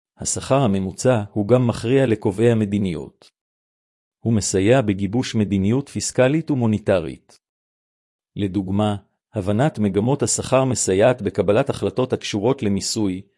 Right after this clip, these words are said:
התאמות שכר מינימום ותוכניות רווחה סוציאלית.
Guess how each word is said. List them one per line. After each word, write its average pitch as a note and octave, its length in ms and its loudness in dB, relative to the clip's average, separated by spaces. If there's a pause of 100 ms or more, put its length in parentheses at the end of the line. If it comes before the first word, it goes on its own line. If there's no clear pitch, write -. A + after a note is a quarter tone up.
(340)
התאמות A2 420 0
שכר A2+ 320 2
מינימום A2 540 0
ותוכניות A#2 640 -2
רווחה A2 400 0
סוציאלית. D#2 880 -4